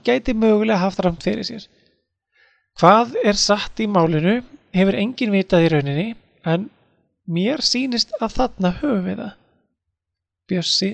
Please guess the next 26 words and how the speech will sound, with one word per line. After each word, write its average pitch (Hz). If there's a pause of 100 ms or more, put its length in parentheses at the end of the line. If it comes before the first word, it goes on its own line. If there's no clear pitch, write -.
(100)
hlær 175
stórkallalegum 180
hlátri, 170 (520)
en 156
rétt 196
í 240
því 185 (100)
kemur 185
Tóta 190
fyrir 185
hornið 180
á -
fjósinu. 202 (1120)
Hann 170
kallar 208
til 208
hennar 170
að 202
koma 175
aðeins 196 (600)
og 147
þegar 175
hún 220
kemur 233
til 160
hans, 165